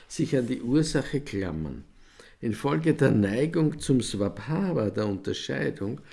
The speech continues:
gibt es keine gleichzeitigen Ereignisse. Und wenn man Körper und Besitz für etwas hält, was nur als der Geist selbst anzusehen ist, nimmt man die äußere Welt durch die Merkmale von Individualität und Allgemeinheit wahr,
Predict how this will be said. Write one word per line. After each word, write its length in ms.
gibt 300
es 160
keine 240
gleichzeitigen 840
Ereignisse. 760
Und 140
wenn 160
man 180
Körper 460
und 180
Besitz 500
für 160
etwas 440
hält, 440
was 220
nur 160
als 140
der 120
Geist 480
selbst 400
anzusehen 720
ist, 260
nimmt 300
man 160
die 160
äußere 540
Welt 340
durch 180
die 100
Merkmale 680
von 240
Individualität 1200
und 140
Allgemeinheit 840
wahr, 400